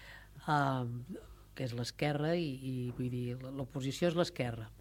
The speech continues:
Ah, llavors, mm, jo, jo particularment, és això que has dit tu, vull dir, som de Sant Jaume i hem de viure aquí a Sant Jaume.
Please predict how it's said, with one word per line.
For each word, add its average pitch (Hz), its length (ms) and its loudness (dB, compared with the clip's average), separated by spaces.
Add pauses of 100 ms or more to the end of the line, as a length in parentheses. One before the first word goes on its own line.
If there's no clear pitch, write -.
(360)
Ah, 156 100 2
llavors, 156 460 6 (160)
mm, 143 340 2 (480)
jo, 165 160 10 (320)
jo 151 160 6 (220)
particularment, 151 960 4 (260)
és 151 160 2
això 147 240 2
que - 80 4
has 139 80 2
dit 143 160 0
tu, 143 380 0
vull 135 100 2
dir, 135 160 0
som 143 180 0
de 139 140 2
Sant 143 160 2
Jaume 151 320 6
i 165 80 4
hem 147 100 2
de 139 80 0
viure 135 220 2
aquí - 80 -2
a 127 80 -4
Sant 139 120 -2
Jaume. 131 360 4